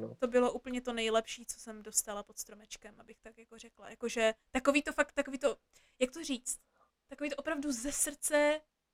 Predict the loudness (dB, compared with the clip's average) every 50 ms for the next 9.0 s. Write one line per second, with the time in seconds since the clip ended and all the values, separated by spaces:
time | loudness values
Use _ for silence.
0 | _ _ _ _ _ _ -2 2 4 6 8 8 8 8 10 8 8 8 8 6
1 | 4 -2 -6 -8 -10 -10 -8 -10 -10 -12 -16 -18 -10 -6 -6 -6 -6 -8 -14 -20
2 | -20 -20 -20 -20 _ _ _ -10 -8 -8 -4 4 8 8 10 10 10 8 6 6
3 | 4 2 0 -2 2 6 6 6 6 6 2 0 -4 -6 -2 0 0 0 0 -2
4 | -4 -4 -4 -6 -6 -4 -2 0 0 0 0 -2 -2 -2 -2 -2 -2 0 2 4
5 | 4 4 4 2 0 -2 -4 -6 -8 -10 -8 -8 -8 -4 -2 -4 -4 -4 -8 -12
6 | -12 -12 -14 -16 -16 -16 -18 -18 -18 -20 _ -20 -20 _ -6 4 8 10 10 10
7 | 8 10 8 8 10 12 10 10 12 12 12 10 10 6 2 6 6 8 8 10
8 | 8 8 8 6 6 8 6 6 6 6 6 8 8 8 8 8 8 8 8